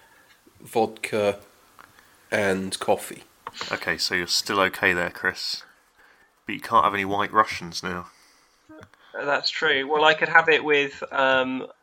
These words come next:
Speaker 3: I could have it with, uh, plant-based milk.
Speaker 2: I would think that would make it not a White Russian.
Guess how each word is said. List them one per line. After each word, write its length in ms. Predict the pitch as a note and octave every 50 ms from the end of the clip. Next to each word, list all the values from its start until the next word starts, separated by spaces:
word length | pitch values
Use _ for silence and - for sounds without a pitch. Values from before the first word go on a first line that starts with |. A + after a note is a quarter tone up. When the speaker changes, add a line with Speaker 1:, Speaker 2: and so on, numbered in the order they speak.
| _ _ _ - - - - - _ _ _ _ _ _
Speaker 3:
I 40 | -
could 140 | - D3
have 160 | - D3+ D3 D3+
it 80 | - -
with, 340 | C3+ C3 C3 C3 - - C3+ -
uh, 240 | C#3+ C3+ C3 C3 C3
plant-based 720 | C3 - - D3 C#3 C#3 C3 A#2 A#2+ B2 B2+ B2+ - - -
milk. 380 | B2+ B2+ B2 G#2+ - - - - - - - - - - _ _ _ _ _ _ -
Speaker 2:
I 60 | - C3
would 140 | C3+ A#2 -
think 240 | - A2+ G#2+ G2
that 160 | F#2 G#2+ G2 F2
would 200 | G2+ F#2+ F#2+ G#2
make 260 | G#2 G2 G2 F#2+ -
it 80 | A2+ G2
not 340 | G#2+ G2 G2 F#2+ - - -
a 60 | G#2+
White 240 | F#2 F#2 F#2 F2+ F2+
Russian. 500 | G2 G2+ F#2+ - - - F#2 F2 F2